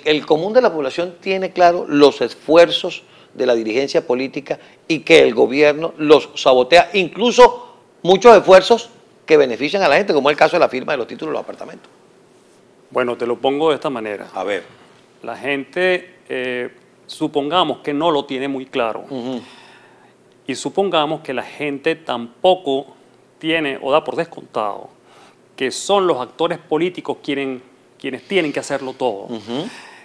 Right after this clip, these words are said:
Speaker 2: Que todo tiene que ser endosable a ellos.
Speaker 1: Ujú,
Speaker 2: Entonces
Speaker 1: mucho.
Speaker 2: pasa lo que sucedió en Villarrosa.
Speaker 1: Ajá.
Speaker 2: ¿Ves? Entonces empiezas a ver brotes realmente desbordados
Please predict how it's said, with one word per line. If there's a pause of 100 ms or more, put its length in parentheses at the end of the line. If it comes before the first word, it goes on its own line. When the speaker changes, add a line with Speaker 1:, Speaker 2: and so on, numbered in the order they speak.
(220)
Speaker 2:
Que
todo (180)
tiene
que
ser
endosable
a
ellos. (180)
Speaker 1:
Ujú,
Speaker 2:
Entonces
Speaker 1:
mucho.
Speaker 2:
pasa
lo
que
sucedió
en
Villarrosa. (520)
Speaker 1:
Ajá. (180)
Speaker 2:
¿Ves? (480)
Entonces
empiezas
a
ver
brotes
realmente
desbordados